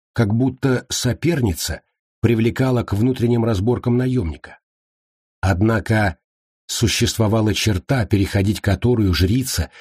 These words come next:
считала недопустимым. Как бы высшие иерархи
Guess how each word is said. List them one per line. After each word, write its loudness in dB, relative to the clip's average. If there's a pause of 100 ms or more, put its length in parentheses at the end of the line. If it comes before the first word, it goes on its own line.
(120)
считала 0
недопустимым. -2 (580)
Как 2
бы 2
высшие 0
иерархи -2